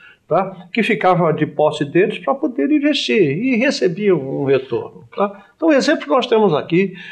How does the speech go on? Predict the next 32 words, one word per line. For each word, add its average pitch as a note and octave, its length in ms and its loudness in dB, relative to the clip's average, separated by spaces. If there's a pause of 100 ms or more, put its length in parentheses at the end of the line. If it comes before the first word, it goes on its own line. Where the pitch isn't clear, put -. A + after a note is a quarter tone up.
(100)
exemplos E3+ 460 2
fora D3 400 2
no-, B2+ 300 2
no-, A#2+ 340 0
nós A#2+ 160 0
temos, G#3 360 0
só D4 100 0
que C#4+ 80 -8
esquecemos F#3 600 0
deles. - 500 -8 (440)
Então, E4 140 0
o C#4+ 60 2
que E4+ 160 2
que E4+ 100 0
nós B3+ 300 2
temos E3+ 320 0
que D3+ 100 -2
fazer B2 460 0
hoje A2+ 320 -2
em A2 80 -8
dia? G2+ 500 -16 (480)
Era C4 520 2
adensar G#3 800 -2
a B2+ 80 -2
área A#2+ 260 -2
junto A2 480 -10
às, F#2 340 -12
a, - 60 -14
a, - 1040 -6
às G#2+ 80 -10
linhas A2 320 -10
metroferroviárias, F#2+ 1040 -12